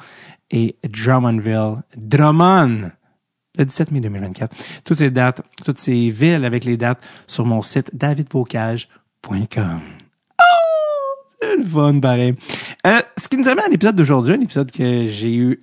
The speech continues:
énormément de plaisir à enregistrer avec un gars que j'ai découvert cette année, monsieur Guillaume Lepage, qui est journaliste, euh, qui, euh, couvre le Canadien, euh, pour le site de la Ligue nationale. On oublie que N H L point com,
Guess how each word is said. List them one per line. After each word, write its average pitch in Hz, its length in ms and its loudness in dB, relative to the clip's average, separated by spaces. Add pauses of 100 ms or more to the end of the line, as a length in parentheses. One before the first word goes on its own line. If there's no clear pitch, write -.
énormément 143 600 0
de 123 40 -4
plaisir 123 380 -2
à 117 80 -4
enregistrer 110 320 -6
avec 117 220 -4
un 117 120 -2
gars 131 220 0 (280)
que - 60 -20
j'ai 113 120 -4
découvert 127 420 0
cette 170 180 -6
année, 139 180 0
monsieur 135 260 -2
Guillaume 151 380 0
Lepage, 120 500 0 (400)
qui - 140 -8
est 117 40 -2
journaliste, 226 680 0
euh, 117 280 0
qui, 117 440 -8
euh, - 40 -6 (340)
couvre 175 200 -4
le 139 80 -2
Canadien, 135 440 -4 (640)
euh, 120 160 -2
pour 202 380 0
le 156 100 0
site - 360 -6
de 175 60 -10
la 139 60 -2
Ligue 147 140 -2
nationale. 143 320 -4
On 196 120 2
oublie 359 460 -4
que - 100 -4
N 156 360 0
H 147 240 0
L 175 80 -2
point 143 220 -2
com, 165 420 -2